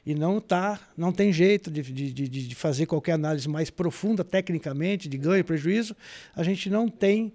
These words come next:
não tem essa informação ainda. Deixa eu só fazer um adendo aqui, já pensando na reforma como um todo, duas coisas que a gente tem que reforçar, além daquilo que a gente já falou aqui. A primeira delas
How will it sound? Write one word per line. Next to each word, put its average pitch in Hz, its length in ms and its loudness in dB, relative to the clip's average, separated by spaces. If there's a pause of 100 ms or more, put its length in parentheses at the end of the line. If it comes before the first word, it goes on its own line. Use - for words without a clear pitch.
(160)
não 185 200 0
tem 185 240 2
essa 196 200 -2
informação 190 560 -2
ainda. 110 260 -6 (200)
Deixa 208 220 -2
eu 240 40 -2
só 269 200 -2
fazer 220 260 0
um 214 160 2
adendo 160 520 2
aqui, 143 540 -2
já 151 240 0 (540)
pensando 165 500 0
na 160 100 0
reforma 147 460 -2
como 139 200 -6
um 117 80 -6
todo, 165 420 -2 (480)
duas 180 280 -2
coisas 180 360 0
que - 100 -8
a 165 40 0
gente 180 200 -4
tem 175 120 0
que 175 120 -8
reforçar, 165 520 -4
além 202 280 0
daquilo 190 260 -2
que - 80 -6
a 170 40 0
gente 175 160 -4
já 180 80 -2
falou 175 280 -2
aqui. - 260 -4 (460)
A 151 120 0
primeira 240 400 6
delas 170 840 2